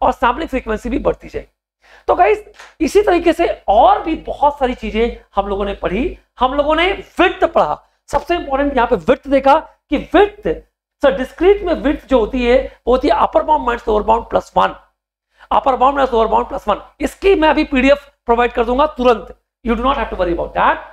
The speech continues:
और इसके बाद, इसके बाद जो है, आ, मैंने आपको ऑपरेशंस करवाए, mainly एक्स एक्सिस, वो भी सीटीएस के, वो भी सीटीएस के। कल मैं आपको इसके गेट के प्रॉब्लम करवाऊंगा और आपको मजा आ जाएगा, गारंटेड।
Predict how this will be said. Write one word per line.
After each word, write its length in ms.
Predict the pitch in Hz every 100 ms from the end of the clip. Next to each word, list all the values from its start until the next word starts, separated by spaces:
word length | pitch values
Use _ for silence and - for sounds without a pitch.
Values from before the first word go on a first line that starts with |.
| _ _ -
और 560 | 247 277 359 370 - -
इसके 240 | 285 - 233
बाद, 560 | 202 226 302 - - _
इसके 200 | - -
बाद 280 | 226 233 311
जो 100 | 277
है, 480 | 226 233 247 - _ -
आ, 240 | 208 202 196
मैंने 320 | - 220 269
आपको 600 | 220 - 220 226 233 -
ऑपरेशंस 520 | - 196 294 - 349 339
करवाए, 520 | 202 196 196 185 - _ -
mainly 580 | 196 262 294 339 - -
एक्स 260 | 240 -
एक्सिस, 440 | - - 320 339 - _ -
वो 100 | 277
भी 100 | 359
सीटीएस 600 | - 339 349 339 311 -
के, 160 | - 156 - _ _ _ -
वो 100 | 233
भी 100 | 302
सीटीएस 540 | - 302 311 320 285
के। 220 | - 208 214 - _ -
कल 260 | 320 403
मैं 180 | 349 311
आपको 340 | 220 226 285
इसके 460 | 247 - 196 214 214 - _ -
गेट 280 | 247 330 330
के 120 | 339
प्रॉब्लम 280 | 294 226 226
करवाऊंगा 840 | 214 180 233 240 247 262 - -
और 140 | 226 247
आपको 220 | 254 294
मजा 300 | 190 196 320
आ 120 | 302
जाएगा, 600 | 240 247 233 254 254 - _ -
गारंटेड। 560 | 190 220 233 202 -